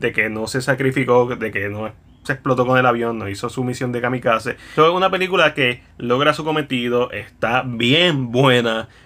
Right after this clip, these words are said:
hay mucho C G I y la mayoría es invisible. Y eso, pues, eso es lo más que tú esperas de una película de Godzilla, ¿verdad? Que no se note, que no te distraiga. Hay momentos que se nota, pero nunca al nivel de distraerte, de tú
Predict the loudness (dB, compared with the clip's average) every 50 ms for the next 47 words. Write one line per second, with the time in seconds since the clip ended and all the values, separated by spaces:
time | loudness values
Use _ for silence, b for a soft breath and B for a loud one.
0 | B -2 0 2 2 0 -2 -4 -2 0 2 2 2 4 2 2 2 0 -2 -2
1 | -2 0 2 4 4 4 4 2 0 -4 -10 _ _ _ -4 -2 0 2 2 2
2 | 2 2 0 -2 -2 0 2 2 0 -2 -6 -8 -4 -2 -2 -2 -2 -4 -6 -8
3 | -8 -8 -6 -6 -6 -6 -6 -8 -10 -12 b b b b b b b b -20 -20
4 | -12 -8 -4 -4 -4 -2 0 -2 -2 -2 0 0 0 0 0 -2 -6 -4 -2 -2
5 | 2 2 4 4 4 4 2 2 -2 -2 -2 -4 -4 -4 -4 0 2 2 4 4
6 | 2 0 0 0 2 2 0 0 0 2 4 6 6 6 4 2 0 -2 -2 0
7 | 2 2 2 4 2 0 0 0 -4 -6 -6 -6 -4 -2 0 0 0 0 -2 -4
8 | -4 -4 -2 -2 -2 -2 -2 -4 -2 2 2 2 2 0 -2 -6 -4 -2 0 0
9 | 2 0 0 0 -2 -2 -4 -4 -2 -2 0 2 2 4 4 4 4 4 4 2
10 | 2 2 0 0 0 -2 0 2 2 2 4 2 2 2 0 0 0 0 0 2
11 | 0 0 0 -2 -4 -4 -4 -2 0 0 -2 -2 -4 -4 -4 -2 -2 -4 -6 -6
12 | -8 -8 -8 -6 -6 -6 -8 -8